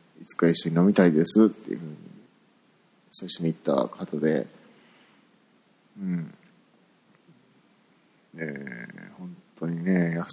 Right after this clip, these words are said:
しい人なんですよね。本当に優しい人なんですよね。えー、ね、愛に溢れてる人ですね。うん。で、僕はね、あ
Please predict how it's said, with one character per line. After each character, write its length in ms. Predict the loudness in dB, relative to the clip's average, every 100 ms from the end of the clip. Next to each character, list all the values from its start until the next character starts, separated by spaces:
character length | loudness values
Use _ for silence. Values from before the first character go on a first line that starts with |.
| -8 -8 -8
し 360 | -8 -6 -2
い 60 | -4 -4 -14 -16 -18 -20
人 280 | -14 -10 -10
な 100 | -12
ん 40 | -12
で 60 |
す 80 | -4
よ 80 | 0
ね。 240 | 0 -2 -4 -20 -20 _ _ _ _ _ _ _ _ _
本 100 | -20 -20 _ -6
当 100 | -4
に 100 | -4
優 100 | -6 -6 -6 -6
し 300 | -4 -4 -2
い 40 | 0
人 120 | 2
な 60 |
ん 40 | 0
で 40 |
す 80 | -2
よ 60 | 0
ね。 180 | 0 -2 -18 -20 -18 -18 -20 -20 -20 -20 -20 -20 -20 -18
え 0 |
ー、 40 | -12
ね、 180 | -12 -12
愛 200 | -2 2
に 100 | 4
溢 180 | 2 2
れ 100 | 2
て 140 | 2 -4
る 140 | -12 -18 _ _ _ _ _ _ _ _ _ -4
人 160 | 0
で 80 | 0
す 140 | 2
ね。 180 | 4 4 2 -20 -20 -20 _ _ _ -16
う 60 | -8
ん。 280 | -6 -6 -8 -18 _ _ _ _ _ _ _ _ _ _ _ _ _ _ _ -20 -20 -20 -20 -20 _ _ _
で、 340 | -8 -6 -6 -6
僕 220 | -4 0
は 80 | 2
ね、 100 |
あ 40 | 4